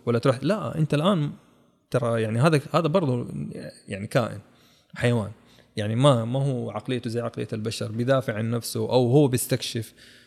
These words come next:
فاهم؟ فأنت حاول قد ما تقدر يعني تكون حريص إنك أنت ما تقرب لشيء أنت ما تعرف.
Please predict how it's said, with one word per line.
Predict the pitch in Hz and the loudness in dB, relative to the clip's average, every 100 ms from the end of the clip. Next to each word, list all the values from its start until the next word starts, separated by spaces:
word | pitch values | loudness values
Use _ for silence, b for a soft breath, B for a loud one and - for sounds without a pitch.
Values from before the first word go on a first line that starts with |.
| b b - | b b -4
فاهم؟ | 120 127 214 - b b b | 2 4 2 -2 b b b
فأنت | - 240 269 - | -4 0 0 0
حاول | 277 196 165 | 4 4 6
قد | 233 | 4
ما | 190 | 4
تقدر | 190 190 202 214 - | 0 0 -2 -2 -8
يعني | 180 165 185 | -6 -4 -6
تكون | - 196 | -4 -4
حريص | 180 202 180 | 0 0 0
إنك | 165 196 | 0 0
أنت | 185 | 0
ما | 156 180 190 | 2 2 2
تقرب | 156 160 160 139 | 0 0 0 0
لشيء | - 175 | -2 -4
أنت | 135 | -6
ما | 107 | -10
تعرف. | - | -12